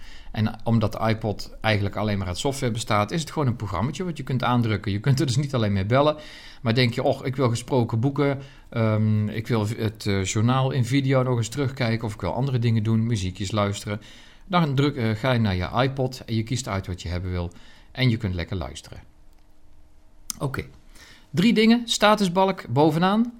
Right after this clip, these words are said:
Werkgebied in het midden met alle programma's die, over, eh, die je dus kunt, eh, zelf installeren en die ook standaard zijn meegeleverd. En aan de onderkant de dock.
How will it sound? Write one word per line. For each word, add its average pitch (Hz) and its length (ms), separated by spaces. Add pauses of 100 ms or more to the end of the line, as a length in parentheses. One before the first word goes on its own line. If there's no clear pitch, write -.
(200)
Werkgebied 131 640
in 110 140
het 110 100
midden 196 320
met 120 140
alle 92 180
programma's 101 540
die, 104 280
over, 95 360
eh, 95 160 (180)
die 107 260
je 101 60
dus 101 200
kunt, 98 400
eh, 95 120 (140)
zelf 101 320
installeren 101 580
en 98 120
die 95 140
ook 76 120
standaard 87 500
zijn 87 340 (360)
meegeleverd. 208 800 (680)
En 208 200
aan 160 100
de 147 60
onderkant 110 580
de 147 140
dock. - 320